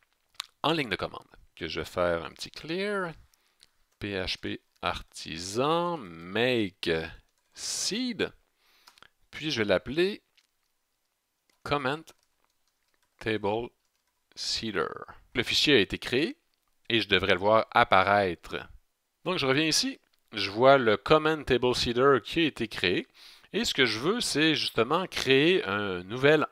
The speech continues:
enregistrement. Et la façon de le faire, c'est dans la méthode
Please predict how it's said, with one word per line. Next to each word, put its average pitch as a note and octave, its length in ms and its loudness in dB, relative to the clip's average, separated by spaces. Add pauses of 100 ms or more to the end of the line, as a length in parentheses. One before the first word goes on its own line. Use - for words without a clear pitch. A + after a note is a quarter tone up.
enregistrement. G#2 840 0 (460)
Et - 60 -4
la D#3+ 120 6
façon F#3 240 -2
de A3+ 80 -6
le C3 80 4
faire, A3+ 400 0
c'est A#2 140 -4
dans G2+ 140 4
la F#2+ 160 6
méthode F2+ 960 0